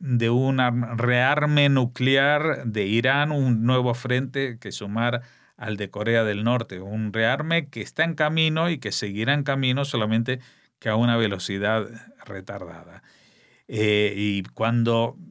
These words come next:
tenemos a Irán respaldando la, la lucha que ha llevado al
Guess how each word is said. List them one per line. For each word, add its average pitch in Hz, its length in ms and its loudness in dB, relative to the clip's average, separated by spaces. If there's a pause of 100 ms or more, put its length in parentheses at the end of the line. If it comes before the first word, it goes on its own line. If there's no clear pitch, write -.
tenemos 131 800 2
a 123 140 2
Irán 135 400 2
respaldando 123 1000 2 (360)
la, 104 760 -2 (240)
la 120 180 0
lucha 131 680 0
que - 100 -10
ha 107 60 -2
llevado 113 640 2
al 98 500 -4